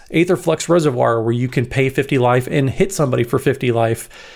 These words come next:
Uh, that's quite the ability there, but also cards like Felidar Sov-, Sovereign that just outright win you the game. Um, the typical deck also ends up playing stuff like Exquisite Blood and the Sanguine Bond combo, where if you gain one life, you, everybody else loses a life, and it just turns into this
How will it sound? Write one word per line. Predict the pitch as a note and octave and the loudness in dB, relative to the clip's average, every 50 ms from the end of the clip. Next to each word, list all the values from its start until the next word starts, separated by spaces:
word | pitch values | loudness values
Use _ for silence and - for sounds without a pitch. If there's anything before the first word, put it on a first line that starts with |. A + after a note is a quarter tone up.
| - - - | -16 -8 -2
Uh, | - B2+ | -2 0
that's | B2 A#2 D3 F#3 - | 2 2 0 0 -2
quite | - - - G#3 A3+ A#3 - | -4 -4 -2 -2 -2 0 0
the | A3+ G#3 | 0 0
ability | F3 D#3 G3 G3 F#3+ F3+ E3+ | 2 2 2 2 2 2 2
there, | D3+ G3 A3+ G#3+ E3+ | 2 0 0 0 0
but | C#3+ D3+ | -2 -4
also | - - - G3+ A3 - B3 A3+ | -8 -4 -2 -2 0 0 -2 -4
cards | - - D3 D3+ C#3+ D#3+ | -2 0 -2 0 0 0
like | D#3 - | -2 -2
Felidar | - - A#3+ C4+ D4 A#3 D#3+ B2+ A#2+ - | -2 0 2 2 4 4 4 2 2 0
Sov-, | - - C3 B2 B2 A#2 - - | 0 0 2 2 2 0 -4 -8
Sovereign | - - D#3+ C#3 C3 C3 B2 A#2+ | -4 0 0 0 0 0 -2 -2
that | A2+ C#3 C#3 - | -2 -2 -2 -2
just | D3+ C3 - - | -4 -8 -8 -6
outright | - D3+ D#3 C#3 - E3 D3 D3 D3 - | -2 -2 -2 -2 0 0 0 0 0 -2
win | D3+ B2+ B2+ D3+ D3 C#3 C3+ | -2 0 0 0 2 2 0
you | C#3 C3+ | 0 2
the | B2 B2 | 0 0
game. | A#2 C#3 D#3 D3+ B2+ A#2 A#2 A#2 - - - - - - - - - - - _ - | 0 0 0 0 0 -2 -4 -6 -8 -10 -20 -20 -20 -20 -20 -20 -20 -20 -20 _ -2
Um, | - E3 D3 C#3 B2+ A#2+ | 0 0 2 2 0 -2
the | A#2 D#3+ | -2 -2
typical | D#3+ - G3+ - - F3+ - E3+ | -2 0 0 -2 0 0 0 0
deck | C#3+ D3 D3+ - - | 2 2 0 0 2
also | - C#3+ D3 - - D#3 D3 | 2 0 2 4 2 2 2
ends | C#3+ C3+ | 2 0
up | C#3+ C#3 - | 0 -2 -2
playing | - D3+ C#3 C3+ C3 | -2 0 0 0 0
stuff | B2 - C#3 B2+ - | 0 0 -2 0 0
like | C3+ B2 - | -2 -2 -2
Exquisite | C3+ - - - - E3 D3 D3+ D#3 | -6 -6 -6 -2 0 2 2 2 0
Blood | B2+ C3+ C3+ C3 B2 | 2 2 2 2 2
and | B2 | 0
the | A#2+ | -4
Sanguine | A#2+ - - C#3+ C#3 C3 B2+ A#2+ A#2 G#2+ | -6 -2 -2 -2 0 0 0 0 0 0
Bond | A#2+ C3+ D#3 E3+ E3 - | 0 2 2 0 -2 -4
combo, | - - D3+ D3+ D3+ D3+ D3+ C#3 | -2 -2 0 0 2 2 2 2
where | C3 B2+ B2 A#2+ | 2 2 2 0
if | A#2 - - | -2 -4 -8
you | B2+ A#2 A#2 | -8 -8 -8
gain | A2+ A2 - B2+ B2 C3 C3+ B2+ B2 | -8 -6 -4 -2 -2 -2 -2 -2 0
one | A#2+ B2 B2 A#2 | 0 0 0 2
life, | A#2 A#2 A#2 A#2 - - - | 0 0 0 -2 -4 -6 -8
you, | A#2 A2+ A2+ - - - - - - - - - | -6 -6 -6 -8 -12 -16 -20 -20 -20 -16 -6 -2
everybody | - C#3+ C3+ B2+ B2 | 0 0 2 2 2
else | A#2 - - | 0 2 2
loses | C#3 D#3 D3 D3 C#3 | 2 2 4 2 2
a | C3 | 2
life, | C3+ C3 B2+ B2+ C3 B2 B2+ - | 2 4 4 4 2 0 -2 -2
and | D#3+ C#3 | -2 -2
it | B2+ B2 | -2 0
just | B2 C#3 C3+ - | 0 -2 -2 -2
turns | - D3+ C#3+ C3 | -2 -2 -2 0
into | B2+ B2+ A#2+ | 0 0 0
this | A#2 A2+ - - | 0 -2 -2 -6